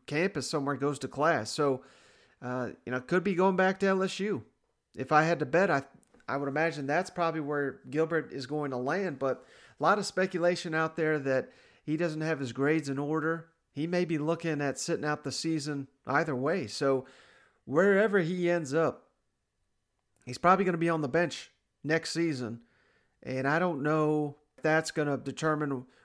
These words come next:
where he'll wind up, his destination, maybe because of that. Maybe it's a, a situation, you know, kinda like this Florida, where he could slide right in and replace Kyle Pitts. But if he doesn't have the grades to get in, he's gotta sit out a year.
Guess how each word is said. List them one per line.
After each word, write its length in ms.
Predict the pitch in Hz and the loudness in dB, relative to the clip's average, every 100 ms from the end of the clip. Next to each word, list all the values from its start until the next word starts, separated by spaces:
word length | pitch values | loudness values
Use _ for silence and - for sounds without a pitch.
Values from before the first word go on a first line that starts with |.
| - | -12
where 380 | 123 147 156 | -2 2 2
he'll 320 | 139 147 143 135 | 2 2 2 0
wind 400 | 127 143 147 147 | -2 0 2 2
up, 200 | 165 - - - | 0 -2 -14 -6
his 200 | 143 120 | -6 0
destination, 800 | 147 151 156 143 151 156 170 | 0 0 -2 0 0 -2 -4
maybe 260 | 147 143 147 | -2 -2 -4
because 440 | 123 - 139 196 | -8 -10 -2 0
of 60 | 170 | 2
that. 140 | 139 | 0
Maybe 280 | 120 151 165 | 2 2 2
it's 240 | 156 - 160 | 0 0 0
a, 260 | 143 143 - | 2 2 -2
a 80 | 139 | -4
situation, 800 | - 156 156 156 156 160 143 139 _ _ _ _ _ | -4 -6 0 2 2 -4 -6 -8 _ _ _ _ _
you 80 | 151 | -4
know, 100 | 151 | -2
kinda 260 | 165 180 | 2 2
like 220 | 185 160 151 | 4 2 0
this 160 | 139 | -6
Florida, 420 | - 139 147 156 | -4 -2 2 2
where 180 | 151 139 | 2 0
he 100 | 139 | -2
could 180 | 143 139 | -4 -8
slide 400 | - 131 147 156 | -8 2 2 4
right 220 | 156 151 | 2 2
in 180 | 147 151 | 0 -2
and 100 | 139 | -4
replace 360 | 127 156 147 139 | -6 -2 -2 -2
Kyle 280 | 156 135 | 0 0
Pitts. 340 | 131 190 208 208 | 0 2 0 0
But 300 | - 131 - - - _ | 0 0 -2 -14 -20 _
if 80 | - | -6
he 80 | |
doesn't 200 | 151 151 | -4 0
have 120 | 160 135 | 0 0
the 60 | |
grades 340 | 127 156 214 185 | 0 2 2 0
to 60 | |
get 160 | 135 147 | -4 -2
in, 100 | 156 | -2
he's 140 | 143 | -2
gotta 180 | 147 135 | -2 -2
sit 240 | 127 165 | -2 -2
out 200 | 151 202 | 0 0
a 40 | 185 | -2
year. 400 | 131 139 131 | -2 0 -2